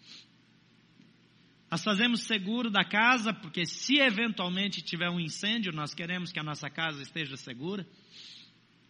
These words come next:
Se nós podemos, nós fazemos seguro do nosso carro,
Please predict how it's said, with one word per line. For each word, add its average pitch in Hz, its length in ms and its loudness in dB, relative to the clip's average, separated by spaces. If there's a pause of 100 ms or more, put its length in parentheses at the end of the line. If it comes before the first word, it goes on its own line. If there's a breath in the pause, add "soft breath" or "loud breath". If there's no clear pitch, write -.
(500)
Se - 160 -10
nós 175 220 2
podemos, 185 440 2
nós 175 240 0
fazemos 175 380 -2
seguro 190 380 -2
do 160 100 -6
nosso 165 300 -2
carro, 214 440 4